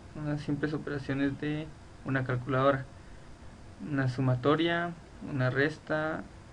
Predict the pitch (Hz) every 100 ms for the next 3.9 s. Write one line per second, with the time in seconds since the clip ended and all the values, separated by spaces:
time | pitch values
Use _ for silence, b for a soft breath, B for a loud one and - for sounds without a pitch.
0 | - 139 135 127 123 147 147 139 - 147
1 | 160 - 151 139 143 151 131 135 123 -
2 | 117 - - - - - - - - -
3 | - - - - - - 120 135